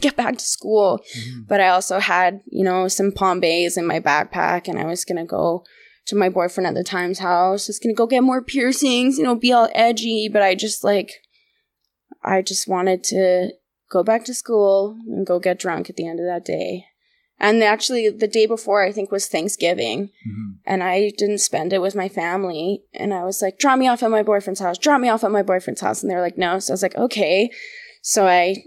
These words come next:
Speaker 1: you know, walked to the train, took the train to Crowfoot, walked from Crowfoot to Bowness, and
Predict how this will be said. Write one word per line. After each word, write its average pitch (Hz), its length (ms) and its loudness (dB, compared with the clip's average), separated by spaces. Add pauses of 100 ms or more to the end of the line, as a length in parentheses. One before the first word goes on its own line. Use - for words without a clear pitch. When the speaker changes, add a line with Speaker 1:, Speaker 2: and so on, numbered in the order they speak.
Speaker 1:
you 196 160 -2
know, 185 160 2
walked 196 300 0
to 220 80 -2
the 220 40 -2
train, 220 600 0 (360)
took 220 120 -6
the 226 80 0
train 208 240 0
to 202 60 2
Crowfoot, 202 500 2
walked 196 280 0
from 202 160 0
Crowfoot 196 400 0
to 196 80 -10
Bowness, 185 640 0 (600)
and 165 420 0